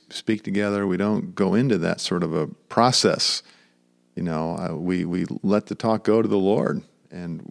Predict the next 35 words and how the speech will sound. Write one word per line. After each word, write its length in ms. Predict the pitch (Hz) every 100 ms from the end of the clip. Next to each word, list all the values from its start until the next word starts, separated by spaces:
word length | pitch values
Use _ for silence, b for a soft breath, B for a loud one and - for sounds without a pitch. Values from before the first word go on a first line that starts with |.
| -
release 480 | 92 92 92 101 -
it 60 | 104
to 100 | 98
him. 400 | 113 113 76 73
He's, 220 | 107 98
he's 220 | 117 123
in 80 | 127
charge. 540 | - 117 95 - - b b b b b _ -
You 60 |
know, 220 | 82 82 90
we, 200 | 90 87 -
we 120 | 90
gave 220 | 87 92
our 140 | 95 85
best, 480 | 95 117 - - -
and 380 | 82 80 80 - b b b
what 280 | - 82 82
matters 440 | 82 92 98 92 92
most 480 | 90 107 117 - -
is 220 | 85 87
really 280 | 101 113 104
not 380 | 98 98 101 - b b b
what 260 | - 90 87
we 100 | 87
said, 440 | - 87 92 101
but 160 | 90 85
what 200 | 90 85
Jesus 380 | 104 127 151 110
is 140 | 87
saying. 400 | - 80 67 80 - -
And, 360 | 85 78 78 - b b b -
uh, 280 | - - 85 - -
hopefully 480 | - 92 - 95 95
we've 300 | 87 90 90
facilitated, 1120 | - - - - 123 120 113 98 80 78 76